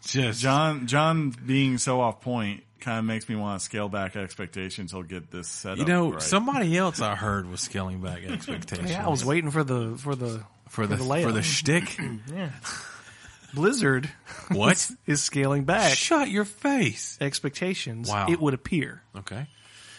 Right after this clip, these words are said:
Speaker 3: A new post from Blizzard is suggesting that BlizzCon twenty eighteen might not be the right time to expect new Diablo announcements. Quote, "We've seen a lot of rumors flying around about our plans for Diablo at the show. These are very exciting times.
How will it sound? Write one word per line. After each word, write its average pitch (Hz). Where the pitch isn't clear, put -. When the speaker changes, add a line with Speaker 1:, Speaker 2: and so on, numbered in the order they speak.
Speaker 3:
A 151
new 196
post 208
from 147
Blizzard 117
is 123
suggesting 139
that 123
BlizzCon 165
twenty 156
eighteen 147
might 156
not 196
be 160
the 147
right 135
time 123
to 131
expect -
new 110
Diablo 117
announcements. 185
Quote, 180
"We've 202
seen 208
a 120
lot 180
of 202
rumors 208
flying 156
around 151
about 120
our 165
plans 151
for 120
Diablo 123
at 113
the 117
show. -
These 131
are 120
very 147
exciting 131
times. 160